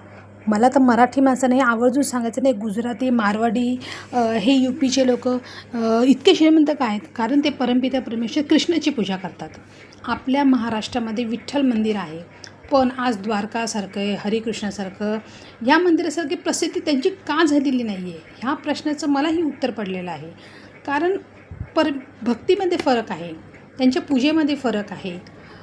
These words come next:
म्हणजे आज आवर्जून सांगते, भगवद्गीता, भगवद्गीताचं तुम्ही YouTube-मध्ये सर्च करा, सगळे हिंदीमध्ये तुम्हाला सांगतील, सगळे हिंदी, हिंदी, हिंदी, हिंदी.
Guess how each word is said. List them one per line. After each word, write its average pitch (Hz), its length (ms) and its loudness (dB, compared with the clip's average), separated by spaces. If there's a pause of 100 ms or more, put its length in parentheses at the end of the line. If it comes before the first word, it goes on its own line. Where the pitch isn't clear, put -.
(120)
म्हणजे 262 220 4
आज 311 260 2
आवर्जून 294 380 -2
सांगते, 254 340 -2
भगवद्गीता, 233 580 -2
भगवद्गीताचं 269 760 -2
तुम्ही 285 340 2
YouTube-मध्ये 262 400 0
सर्च 247 300 -2
करा, 240 240 -4 (440)
सगळे 277 440 0
हिंदीमध्ये 262 600 8
तुम्हाला 233 240 -4
सांगतील, 185 380 -8
सगळे 254 260 0
हिंदी, 240 320 4
हिंदी, 226 420 0
हिंदी, 214 240 0
हिंदी. 185 340 -6